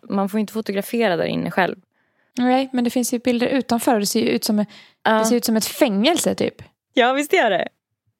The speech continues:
Speaker 2: <laughs> Och så kommer det upp jättemycket bilder på Berghains bouncer.
Speaker 1: Ja,
Speaker 2: Alltså
Speaker 1: de som slänger ut folk.
Speaker 2: Ja, och dörrvakt.
Speaker 1: Ja.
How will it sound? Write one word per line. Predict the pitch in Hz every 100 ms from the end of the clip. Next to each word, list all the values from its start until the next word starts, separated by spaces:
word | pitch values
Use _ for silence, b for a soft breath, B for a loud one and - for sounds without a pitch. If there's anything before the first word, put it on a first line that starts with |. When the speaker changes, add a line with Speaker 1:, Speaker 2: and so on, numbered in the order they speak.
| -
Speaker 2:
<laughs> | 220 262 262 196 _ _ _ - 247
Och | 247
så | 262
kommer | 254 269 269
det |
upp | 254 254
jättemycket | 240 - 262 269
bilder | 254 240 208
på | 208
Berghains | 190 220 214 208 202 - - _ - - 214 208 202 - - _ _
bouncer. | 214 196 294 294 262 208 - 220 - - _ -
Speaker 1:
Ja, | 233 240
Speaker 2:
Alltså | 220 190 247 233 226 226
Speaker 1:
de | 214
som | 202 208
slänger | - 202 208
ut | 214 180 -
folk. | - - - -
Speaker 2:
Ja, | 240 240
och | 254 -
dörrvakt. | 220 277 214 214 233 - - - - - _ -
Speaker 1:
Ja. | 202 214